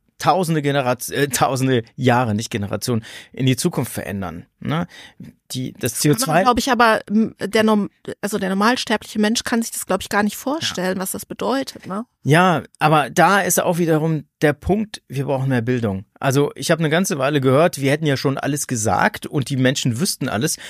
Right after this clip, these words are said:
Speaker 1: Das ist überhaupt nicht der Fall. Also ich begegne immer noch ganz vielen Menschen, die die Zusammenhänge nicht kennen und nicht wissen. Deswegen habe ich auch irgendwann gesagt, äh, okay, dann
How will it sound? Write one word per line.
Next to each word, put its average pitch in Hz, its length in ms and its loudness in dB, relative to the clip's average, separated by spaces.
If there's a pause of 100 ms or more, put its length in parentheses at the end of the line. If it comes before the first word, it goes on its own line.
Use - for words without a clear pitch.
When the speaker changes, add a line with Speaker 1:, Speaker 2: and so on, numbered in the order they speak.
(240)
Speaker 1:
Das 127 240 0
ist 160 120 -2
überhaupt 117 340 2
nicht 131 180 0
der 120 140 2
Fall. 135 360 2
Also 120 360 -2
ich 139 180 -6
begegne 139 400 0
immer 180 160 2
noch 131 140 2
ganz 151 200 -2
vielen 131 240 0
Menschen, 123 380 0
die 147 320 -4 (200)
die 135 80 -10
Zusammenhänge 127 640 0
nicht 104 260 -4 (400)
kennen 170 340 4
und 151 140 -2
nicht 147 220 -4
wissen. 165 280 0 (340)
Deswegen 131 240 0
habe 143 120 6
ich 147 60 6
auch - 160 0
irgendwann 139 380 0
gesagt, 113 640 0
äh, 104 260 0
okay, 113 360 0
dann 104 320 -2